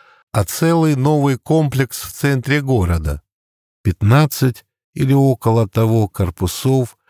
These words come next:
на горе Ореол с прекрасным видом на океан и окружённых с трёх сторон лесом.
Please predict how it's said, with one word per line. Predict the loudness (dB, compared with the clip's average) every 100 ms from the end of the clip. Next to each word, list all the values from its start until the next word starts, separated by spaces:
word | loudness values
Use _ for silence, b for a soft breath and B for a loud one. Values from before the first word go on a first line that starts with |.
| _ -2
на | 0
горе | 2 2 2 2
Ореол | 0 2 4 4 2 0 -2 _ _
с | -20 -6
прекрасным | -6 -2 0 0 0 -2 0
видом | 0 2 2 2
на | 0 0
океан | -2 -2 0 2 0 -2 B B B B
и | -2
окружённых | -2 0 0 2 2 2 0 -2
с | -4
трёх | -2 -2
сторон | -2 -2 2 2 0 -4 _
лесом. | -2 0 0 0 -6 -12 -12